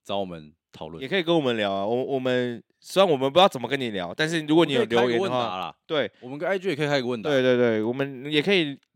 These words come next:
Speaker 2: 就是你留言，我们也可以就是回复你这样子。
Speaker 1: 对啊，我
Speaker 2: 在，对，因为我们之后会蛮常讲感情观的这，这些东西。
Speaker 1: 嗯，
Speaker 2: 对。
Speaker 1: 我觉得如果就是有机会可以再做一集。
Speaker 2: 对，对，我们应该是
Speaker 1: 收集你们的问题。
Speaker 2: 应该可能会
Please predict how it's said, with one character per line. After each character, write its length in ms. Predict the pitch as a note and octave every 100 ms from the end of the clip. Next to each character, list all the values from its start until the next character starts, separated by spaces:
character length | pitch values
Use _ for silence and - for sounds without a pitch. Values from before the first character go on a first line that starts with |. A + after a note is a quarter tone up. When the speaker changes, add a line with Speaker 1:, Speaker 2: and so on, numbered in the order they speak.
| _
Speaker 2:
就 100 | -
是 260 | E3+ F3+ E3
你 180 | D3 C3
留 200 | C3+ D3+
言， 220 | D#3 C#3
我 60 | C3
们 120 | B2
也 60 | A#2+
可 80 | C#3+
以 60 |
就 100 | C3
是 140 | C3 C3
回 220 | B2 A#2
复 180 | C3 A#2+
你 180 | F2+ -
这 100 | G#2
样 80 | G2
子。 200 | G2 - -
Speaker 1:
对 120 | G2+
啊， 120 | F2+
我 40 |
Speaker 2:
在， 240 | F2+ B2 G2+ _
对， 240 | - G#2 F#2+
因 80 | C#3+
为 60 |
我 140 | F#3 C#3
们 100 | A#2
之 140 | D3
后 120 | D3
会 120 | D3
蛮 200 | C#3 A#2
常 240 | A#2 A2+ A2+
讲 340 | G#2 A2+ F#2+
感 160 | F#2+ F#2+
情 180 | - G2
观 200 | A2 G#2+
的 60 | F#2+
这， 200 | G#2 F2+ -
这 80 |
些 60 | F2+
东 200 | E2 E2+
西。 220 | - G#2+ _
Speaker 1:
嗯， 260 | F2+ E2 D2+
Speaker 2:
对。 100 | C#2+ - _
Speaker 1:
我 120 | A#2+
觉 120 | A#2
得 80 | C3+
如 160 | C#3 C#3
果 340 | C#3 A#2 A2 F#2+
就 120 | B2
是 340 | A2 A2+ G#2
有 220 | G2+ G2 F#2+
机 240 | - A2+
会 200 | A#2 G#2
可 120 | G#2+
以 80 | G2
再 220 | - A#2+
做 180 | G#2 G2
一 40 |
集。 180 | F2+ - _ _
Speaker 2:
对， 220 | A#2 G#2+
对， 120 | G2+
我 60 | B2
们 100 | E3+
应 60 |
该 180 | F#3 F#3+
是 120 | F#3
Speaker 1:
收 60 | G#3+
集 0 |
你 80 | F3
们 100 | D3+
的 80 | A2+
问 180 | A#2+
题。 200 | G2 - F2
Speaker 2:
应 100 | G3+
该 240 | G3 F#3+
可 140 | F#3+ C3+
能 220 | A#2+ B2+
会 420 | E3+ D3+ C3+ A#2